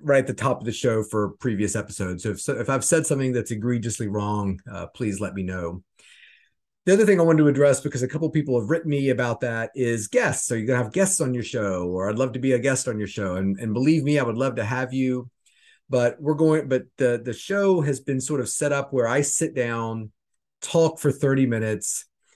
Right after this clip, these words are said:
My editing software takes out my white noise. I mistakenly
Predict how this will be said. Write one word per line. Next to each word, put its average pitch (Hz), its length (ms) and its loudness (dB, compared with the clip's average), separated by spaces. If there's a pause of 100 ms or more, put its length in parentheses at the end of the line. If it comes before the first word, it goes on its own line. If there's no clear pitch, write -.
My 95 120 -2
editing 139 380 2
software 127 560 2
takes 123 260 -2
out 123 140 -4
my 113 100 -4
white 107 340 -2
noise. 135 640 2
I 101 440 0
mistakenly 113 880 -2